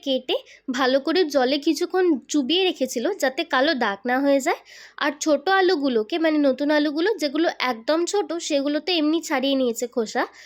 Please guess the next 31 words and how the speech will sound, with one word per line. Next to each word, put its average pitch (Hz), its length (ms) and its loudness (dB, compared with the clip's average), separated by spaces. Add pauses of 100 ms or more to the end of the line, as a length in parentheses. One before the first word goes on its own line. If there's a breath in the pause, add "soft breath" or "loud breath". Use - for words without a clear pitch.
(200 loud breath)
আর 302 140 -2
যেগুলো 339 280 2
একটু 302 280 -4
বড়, 339 200 2 (120)
দু 302 200 0
টুকরো 247 340 -2
করে 202 220 -6
নিয়েছিল। 196 420 -12 (380 loud breath)
এখানে 311 340 0
আছে 330 200 0 (140)
টক 226 200 2 (120)
দই, 320 160 2 (160)
কাজু 220 420 -2 (200)
আর 254 180 0 (100)
কয়েকটা 240 400 0
শুকনো 320 400 0
লঙ্কা। 220 400 0 (460 soft breath)
শুকনো 254 360 0
লঙ্কাগুলোকে 294 760 0 (360 soft breath)
জলে 254 280 2
কিছুক্ষণ 330 500 -2
ভিজিয়ে 269 360 -2
রাখছে, 262 340 -4 (520 loud breath)
যাতে 233 280 -2
একটু 349 260 -4
নরম 226 300 2
হয়ে 196 180 -6
যায়। 196 180 -14 (100)
এবারে 233 360 0 (360 loud breath)
এই 311 160 -4
টমেটোটা 262 540 0